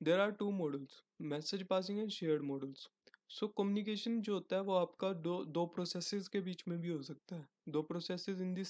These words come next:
same computer system or in different computer systems। Layered structure of operating system क्या है आपके पास? All the layered can be defined separately and interact with each other as required। अ,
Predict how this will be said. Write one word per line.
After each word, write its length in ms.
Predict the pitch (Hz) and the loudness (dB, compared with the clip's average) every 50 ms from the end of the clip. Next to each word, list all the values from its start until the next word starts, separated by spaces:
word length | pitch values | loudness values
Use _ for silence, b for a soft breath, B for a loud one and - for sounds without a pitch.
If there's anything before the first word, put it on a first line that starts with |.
| - - - | -6 -4 -2
same 280 | 175 180 190 202 208 - _ _ _ _ _ _ _ _ _ - 170 | 0 0 0 0 -2 -4 _ _ _ _ _ _ _ _ _ -4 -4
computer 360 | 160 156 160 151 151 156 151 147 165 | -2 0 0 -2 0 -2 -4 -4 -4
system 360 | 160 160 - 202 208 208 208 - _ - - | -6 -4 -4 -6 -6 -6 -6 -10 _ -6 0
or 140 | - 151 139 | 0 0 2
in 100 | 165 202 | 2 0
different 420 | 196 175 156 156 - - 175 175 165 | 0 0 -2 -2 -2 -4 -4 -4 -2
computer 400 | - 156 139 135 151 135 - 147 | -4 -6 -6 -6 -10 -10 -10 -10
systems। 460 | - - 147 - - - 143 135 - - - _ _ _ _ _ _ _ _ _ _ _ _ _ _ _ - | -10 -10 -10 -12 -12 -12 -10 -10 -10 -10 -12 _ _ _ _ _ _ _ _ _ _ _ _ _ _ _ -6
Layered 340 | 208 147 151 165 185 202 214 | -2 2 4 6 6 6 4
structure 440 | 214 - - 214 202 - - 208 202 | 0 0 -2 -2 -2 -2 -2 -2 0
of 100 | 202 180 202 | 0 0 0
operating 460 | 196 190 - 190 185 190 190 185 - | -2 0 0 0 0 0 -2 -2 -4
system 280 | 196 180 - 202 196 190 | -4 -4 -4 -4 -4 -4
क्या 100 | 196 185 | -4 -4
है 60 | 170 | -4
आपके 260 | 170 165 _ - 180 | -6 -8 _ -8 -6
पास? 300 | 170 180 196 208 196 - - _ _ _ _ _ _ _ - - - | -6 -4 -4 -4 -6 -8 -12 _ _ _ _ _ _ _ -14 -4 4
All 200 | - 156 170 180 190 185 | 6 6 8 6 6 2
the 120 | 208 233 | 2 2
layered 480 | 208 196 185 185 190 196 196 196 185 - | 4 6 6 8 8 6 6 2 2 2
can 200 | 196 185 180 180 | 2 2 2 2
be 100 | 175 196 | 2 2
defined 540 | 175 180 170 - - 170 165 175 190 190 202 - - - | 0 0 -2 0 2 2 4 4 2 0 -2 -4 0 4
separately 580 | 165 156 156 - 160 156 156 - 175 180 180 180 | 4 4 4 4 0 0 2 0 -2 0 0 0
and 80 | 175 170 | 0 0
interact 540 | 165 160 156 165 160 160 - - 165 151 | 0 0 2 2 0 0 -2 -6 -4 -2
with 200 | 156 156 165 196 180 _ - _ _ _ _ _ _ _ _ - - - | -2 -2 -2 -4 -8 _ -18 _ _ _ _ _ _ _ _ -4 0 0
each 260 | 151 151 - 160 156 | 0 2 2 0 2
other 220 | 160 175 185 - - - | 2 0 -2 -2 -2 -2
as 260 | 151 151 151 165 151 | -2 -2 -2 -2 -6
required। 400 | 156 - - 151 147 151 165 180 - B B B B B B B B _ _ - 254 - - | -4 -2 0 2 2 2 2 0 -4 B B B B B B B B _ _ -18 -14 -8 -4
अ, 320 | 156 143 139 135 135 139 | -2 -2 -2 -2 -4 -8